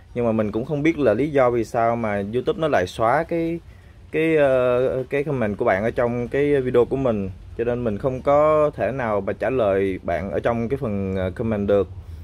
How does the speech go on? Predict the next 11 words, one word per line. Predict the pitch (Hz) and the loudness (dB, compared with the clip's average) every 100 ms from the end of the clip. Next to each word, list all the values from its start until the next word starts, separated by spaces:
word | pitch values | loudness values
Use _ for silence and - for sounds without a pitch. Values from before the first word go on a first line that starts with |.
| - | -4
Cho | 120 | -2
nên | 120 120 | 0 0
là | |
mình | 110 104 | 0 0
sẽ | 95 117 | 0 2
làm | 120 101 | 2 2
một | 95 - | -2 0
cái | 135 147 | 2 2
video | 127 123 117 113 | 2 2 2 4
trả | 101 | 2
lời | 123 107 98 95 | 0 2 2 0